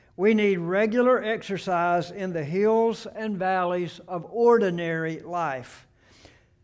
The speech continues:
I believe that's why David could pray a prayer like Psalm seventy. His normal approach to life was a constant, authentic,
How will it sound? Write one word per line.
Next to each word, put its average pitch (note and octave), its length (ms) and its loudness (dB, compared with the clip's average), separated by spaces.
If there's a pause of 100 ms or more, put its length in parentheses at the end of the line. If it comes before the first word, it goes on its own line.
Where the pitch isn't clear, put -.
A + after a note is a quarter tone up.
(160)
I F#3 80 0
believe A3 280 4
that's G3+ 280 -2
why G3 460 2 (160)
David D#3 840 0 (580)
could F#3+ 180 -8
pray F#3 680 -2 (440)
a G3 60 -14
prayer A3+ 400 2
like F#3+ 240 0
Psalm G3 320 0
seventy. A3+ 540 -2 (440)
His A#3 440 0
normal A#3 420 4
approach A#3+ 400 2
to A#3+ 100 -8
life F#3 460 -4
was F#3 320 -2
a F3 160 -8
constant, A3+ 920 -8 (340)
authentic, G#3+ 880 -4